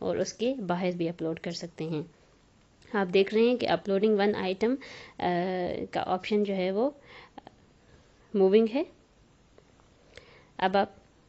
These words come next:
assignments में जाएं। Assignments में जाने के बाद आप देख सकते हैं कि आपके पास different dialog box open हो गए हैं, जिसकी वजह से आप उसमें अपने assignment को create कर सकते हैं।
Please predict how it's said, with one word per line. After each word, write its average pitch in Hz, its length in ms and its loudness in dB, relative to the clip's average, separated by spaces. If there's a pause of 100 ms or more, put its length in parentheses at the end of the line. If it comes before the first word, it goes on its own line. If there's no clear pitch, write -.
(140)
assignments 208 520 4
में 247 140 6
जाएं। 247 280 2 (400)
Assignments 208 520 0
में 247 100 4
जाने 220 260 2
के 220 120 0
बाद 190 300 0
आप 185 260 -4
देख 202 200 -2
सकते 208 300 -4
हैं 185 280 0 (600)
कि 208 180 4
आपके 190 360 -2
पास 185 360 -4
different 233 380 -2 (520)
dialog 180 320 2
box 190 380 -4
open 233 280 0
हो 226 160 6
गए 233 140 6
हैं, 247 220 4 (540)
जिसकी 208 300 0
वजह 185 200 2
से 185 280 -4
आप 180 300 -4
उसमें 190 400 -2
अपने 190 380 0 (1800)
assignment 190 540 0
को 233 80 0
create 190 340 0
कर 175 100 -4
सकते 175 340 -10
हैं। 170 300 -6